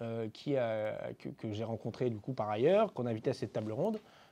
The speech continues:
euh, qui est, oui, je dois conclure, Antoine, c'est ça ? Antoine me dit que je dois conclure, c'est lui qui est derrière les manettes. Merci Antoine, euh, Sacha qui regarde que, que tout va bien.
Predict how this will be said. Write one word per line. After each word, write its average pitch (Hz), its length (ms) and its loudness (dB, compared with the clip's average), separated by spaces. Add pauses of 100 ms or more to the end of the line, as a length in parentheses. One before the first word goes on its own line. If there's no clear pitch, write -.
(120)
euh, 113 160 -2
qui 123 180 -2
est, 135 80 6
oui, 127 160 4
je 120 80 2
dois 113 160 0
conclure, 139 400 0
Antoine, 123 360 -4
c'est 120 120 -8
ça ? 147 180 -6 (360)
Antoine 123 300 0
me 113 60 0
dit 117 120 -2
que 110 80 -6
je 113 40 -6
dois 110 100 -4
conclure, 107 340 -8 (160)
c'est - 100 -14
lui 110 140 -6
qui - 100 -10
est - 20 -8
derrière 107 200 -4
les 104 80 -4
manettes. 104 340 -8 (160)
Merci - 260 -4
Antoine, 113 300 -6
euh, 104 240 -12 (360)
Sacha 110 300 -6
qui 107 160 -8
regarde 107 360 -4
que, - 100 -10
que 107 340 -10
tout 107 120 -6
va 104 100 -4
bien. 104 120 -8